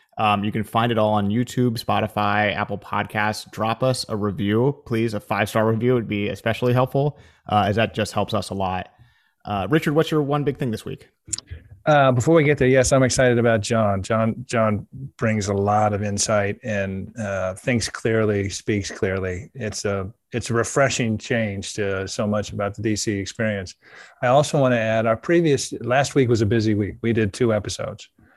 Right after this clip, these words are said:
Speaker 2: But they're notable, I think, because there's something we wanna do on a regular basis, which is to feature young Saudis in important positions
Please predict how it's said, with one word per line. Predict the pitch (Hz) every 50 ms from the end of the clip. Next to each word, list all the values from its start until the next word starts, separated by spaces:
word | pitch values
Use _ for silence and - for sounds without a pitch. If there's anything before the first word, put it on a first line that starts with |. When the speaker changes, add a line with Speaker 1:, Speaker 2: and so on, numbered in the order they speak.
| _ _ _ _ _ _ _ _ _ _ _ _ -
Speaker 2:
But | 143 131 120 - -
they're | 135 120 127 123 117
notable, | 120 139 147 160 156 139 131 127 120
I | 113 107
think, | - 123 117 113 107 - - - - -
because | 117 101 - 120 110 104
there's | 113 113 104 -
something | - 123 110 - 120 110 110
we | 113 123 120
wanna | 117 117 113 113 107
do | 104 107 127 127 120
on | 117 110
a | 104
regular | 107 104 101 104 104 104
basis, | 98 117 123 131 123 - 110 98 - -
which | 117 104 - -
is | 110 101 98 - -
to | - - 120 110 101
feature | - - - 131 127 - - 120 110
young | 107 104 110 107 107 107
Saudis | 101 - - 101 98 98 95 95 92 92 90 - -
in | 110 101 98
important | 95 92 - 107 104 98 101 98
positions | - - 95 101 101 92 - - 98 95 95